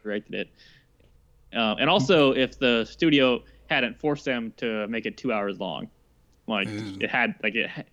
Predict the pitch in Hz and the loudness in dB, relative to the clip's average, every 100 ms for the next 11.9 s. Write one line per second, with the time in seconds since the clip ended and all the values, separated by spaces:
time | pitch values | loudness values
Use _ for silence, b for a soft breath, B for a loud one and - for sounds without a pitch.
0 | - 123 - 151 135 131 117 - 127 123 | -8 -8 -4 -2 -2 -2 -2 0 -2 0
1 | 117 110 123 110 98 107 101 101 - _ | -4 -4 -4 -4 -6 -6 -6 -8 -14 _
2 | _ _ - 120 110 107 107 107 101 98 | _ _ -12 -6 -4 0 0 0 -4 -4
3 | 113 110 107 104 107 104 104 98 - 104 | -4 -4 -4 0 0 0 0 -4 -2 0
4 | 104 98 117 110 107 104 135 110 98 95 | 0 2 2 2 0 0 0 2 0 0
5 | 98 - - 98 98 104 107 - 117 101 | -4 -6 -6 -4 -2 0 0 2 2 2
6 | 98 98 98 - 101 104 b b b b | -2 -4 -4 -2 -6 -6 b b b b
7 | b _ 104 98 92 92 _ _ _ _ | b _ 0 0 -2 -10 _ _ _ _
8 | _ _ _ _ _ - _ _ b b | _ _ _ _ _ -20 _ _ b b
9 | b b _ _ 117 110 104 104 98 - | b b _ _ 0 2 2 0 -2 -8
10 | b b 139 139 117 147 131 120 113 101 | b b 4 4 4 2 2 0 -2 -2
11 | - 120 131 143 135 151 135 117 110 | -2 0 4 4 4 0 2 2 0